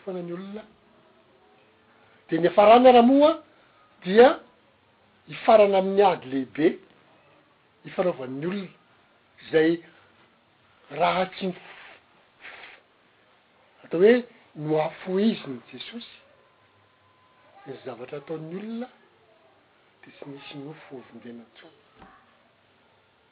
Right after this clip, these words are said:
Fa ao anatin'izay ilay fitsofana tropetra izay a, dia misy zavatra maro samihafa ny tantaraina ao anatiny a. Fa ny fo-, ny fitsofana tropetra ary dia misy tropetra, misy tropetra fito izy ao.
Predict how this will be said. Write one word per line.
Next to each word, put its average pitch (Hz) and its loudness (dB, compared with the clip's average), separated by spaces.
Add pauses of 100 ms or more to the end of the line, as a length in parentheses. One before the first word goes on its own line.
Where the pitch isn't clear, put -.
(2250)
Fa 208 0 (100)
ao 220 10
anatin'izay 214 2
ilay 202 2 (960)
fitsofana 190 -4
tropetra 185 0
izay 196 -2
a, 226 -2
dia 165 -6
misy 165 -16 (260)
zavatra 135 -14
maro 156 -10
samihafa 180 -10
ny 170 -14
tantaraina 160 -12
ao 165 -12
anatiny 180 -10
a. 208 -18 (520)
Fa 135 -18
ny 127 -20 (100)
fo-, 160 -16
ny 143 -16
fitsofana 147 -16
tropetra 180 -12
ary 180 -12
dia 120 -12
misy 123 -18 (840)
tropetra, 151 -16
misy - -20
tropetra - -20
fito 196 -20
izy 175 -12
ao. 190 -12